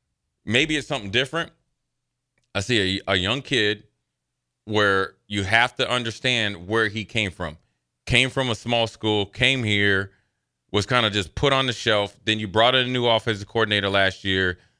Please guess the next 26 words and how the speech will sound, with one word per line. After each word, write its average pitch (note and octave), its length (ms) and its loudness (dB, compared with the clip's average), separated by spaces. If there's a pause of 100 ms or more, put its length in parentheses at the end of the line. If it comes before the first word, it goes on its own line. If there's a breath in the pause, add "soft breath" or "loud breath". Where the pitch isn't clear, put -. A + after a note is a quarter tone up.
(160)
that G2+ 240 0
purposely A#2+ 540 0
didn't G#2 340 -2
coach G#2+ 320 -2
him G2+ 120 -2
and F#2+ 140 -4
didn't G2 180 -2
think F#2+ 160 -2
he F#2+ 100 0
could E2 160 -6
play. E2+ 220 -4 (500)
That's D3 240 4
his C#3 160 -2
opinion. B2+ 420 0
That's A2 180 0
his G#2 120 -4
prerogative. F2 480 0
Here A2 140 0
comes A#2 200 -4
a G#2 40 -2
new A#2 200 -2
coach. A#2+ 320 0
He F#2+ 100 -10
gets F#2+ 180 -4
an F2+ 100 -6
opportunity, G#2+ 800 -2